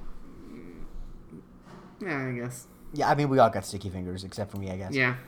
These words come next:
Speaker 2: Anyway,
Speaker 1: Yeah.
Speaker 2: um, then we cut to, uh, child services for San Francisco County. Um,
Speaker 1: Mm-hmm.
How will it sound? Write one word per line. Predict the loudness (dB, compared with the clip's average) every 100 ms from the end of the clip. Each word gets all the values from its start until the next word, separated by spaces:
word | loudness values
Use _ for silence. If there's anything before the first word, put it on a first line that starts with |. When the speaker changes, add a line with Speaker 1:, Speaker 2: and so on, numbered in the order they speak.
| -18 -2
Speaker 2:
Anyway, | 0 2 2
Speaker 1:
Yeah. | 0 -6 -18 -4 4 6 6
Speaker 2:
um, | 2 -6 -10 -18 -20 -20 -20 -20 -20 -20 -20 -20 -20 -20 -20 -20 -20 -20 -20 -20 -20 -20 -20 -4
then | 0 2
we | 0
cut | 0 -2
to, | -4 -2 -4 -4
uh, | -2 -2 -4 -8 -20 -20 -12
child | 6 6 8
services | 2 -2 -4 -6 -6
for | -6
San | -4 -6
Francisco | -6 -8 -8
County. | -4 -4 -4 -6 -10 -20 -20 -20 -20 -20 -16
Um, | -8 -6 -6 -8 -12 -20 -20 -20 -20 -20 -14 -14 -6
Speaker 1:
Mm-hmm. | -2 0 -2